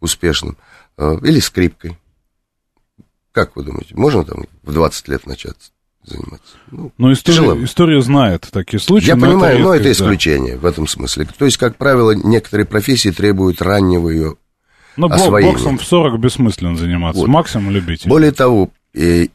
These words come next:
Speaker 1: я, э, уверен в том, что заниматься профессией актёрской профессионально, э, должны начинать ребята в пятнадцать лет. Потому что это самое эмоциональное время для личности.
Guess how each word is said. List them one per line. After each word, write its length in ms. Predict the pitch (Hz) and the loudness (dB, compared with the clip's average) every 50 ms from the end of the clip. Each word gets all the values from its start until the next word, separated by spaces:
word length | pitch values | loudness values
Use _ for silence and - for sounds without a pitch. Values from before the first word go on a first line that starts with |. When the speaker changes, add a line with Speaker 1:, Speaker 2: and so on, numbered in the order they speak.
| _ _ - | _ _ -12
Speaker 1:
я, 440 | - 73 69 82 120 131 139 123 - _ | -8 -4 0 2 2 2 2 0 -2 _
э, 240 | - 82 80 80 78 - | -4 -2 0 0 -2 -2
уверен 640 | - 127 123 85 92 87 82 71 76 76 76 73 - _ _ _ | 0 0 2 2 4 4 4 2 2 0 -2 -4 -8 _ _ _
в 140 | _ _ - | _ _ -4
том, 160 | 101 104 101 | -2 -2 -2
что 240 | - - - - 95 | -2 -4 -6 -6 -4
заниматься 640 | 78 76 92 101 104 110 104 98 90 - - - 87 - _ _ - | -2 0 2 2 2 2 2 0 -2 -2 -4 -6 -6 -8 _ _ -6
профессией 720 | - 90 82 - - 92 78 - - - 80 76 73 - | -4 -4 -4 -2 -2 -2 -2 -2 -4 -6 -6 -6 -8 -8
актёрской 720 | - 80 - - - 131 131 117 - - _ - - - | -10 -14 -12 -6 -2 0 0 0 -2 -4 _ -10 -14 -10
профессионально, 880 | - 78 80 - - 73 - - 82 78 73 69 65 64 65 67 67 - _ _ _ _ _ _ _ _ _ _ | -8 -8 -8 -8 -6 -6 -4 -2 -2 -2 -2 -2 -4 -8 -10 -12 -16 -20 _ _ _ _ _ _ _ _ _ _
э, 400 | 67 67 67 67 67 65 65 67 69 - _ _ | -6 -4 -2 -2 -2 -2 -2 -4 -6 -8 _ _
должны 400 | - - 80 87 85 82 104 117 | -10 -6 -4 -2 0 0 0 0
начинать 600 | 110 98 82 - - 80 82 90 92 - - - _ _ _ | 0 0 -2 -4 -4 -2 -2 -2 -2 -4 -10 -20 _ _ _
ребята 560 | - 71 73 71 87 101 104 - 101 104 95 - | -8 -6 -4 -2 0 -2 -2 -2 -6 -8 -8 -10
в 160 | _ - - | _ -20 -14
пятнадцать 800 | _ - 82 - - - 85 85 87 - - - - - - _ _ _ _ | _ -8 -8 -6 -4 -4 -2 -2 -2 -4 -8 -12 -14 -16 -20 _ _ _ _
лет. 260 | 71 71 73 62 - _ _ _ _ _ _ _ _ _ _ _ _ _ _ _ _ _ _ | -6 -6 -6 -6 -6 _ _ _ _ _ _ _ _ _ _ _ _ _ _ _ _ _ _
Потому 200 | _ - 90 107 | _ -4 -2 -2
что 140 | - - 107 | -2 -2 -2
это 160 | 98 - 98 | -2 -2 -2
самое 500 | - - - 110 110 113 113 113 110 - - | -4 -2 0 0 0 2 2 0 0 -2 -2
эмоциональное 880 | 95 87 85 78 - - 80 80 78 82 85 90 87 87 90 90 85 | -2 -2 -2 -2 -2 -2 -2 0 0 0 0 0 0 0 0 0 -2
время 400 | 71 71 82 73 62 62 58 58 _ _ | -2 -2 -2 -2 -2 -4 -6 -8 _ _
для 160 | 65 76 80 | -4 -2 -2
личности. 560 | 76 78 - - - - - - - _ _ | -2 -2 -4 -6 -8 -10 -12 -20 -20 _ _